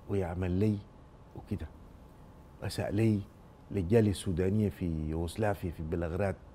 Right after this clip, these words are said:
وكده." قمت قلت له: "مين قال لي كلام زي ده؟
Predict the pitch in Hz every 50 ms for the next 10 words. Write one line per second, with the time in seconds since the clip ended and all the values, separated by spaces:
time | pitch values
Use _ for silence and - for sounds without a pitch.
0 | - - - - - - - - - - - - - 107 80 85 95 127 175 -
1 | 151 151 135 - - 131 139 143 139 135 143 - - - - - - - - -
2 | - - - - - - - - - - - - - - - - 131 170 196 180
3 | 156 160 143 143 139 - 131 123 120 117 117 113 104 101 101 104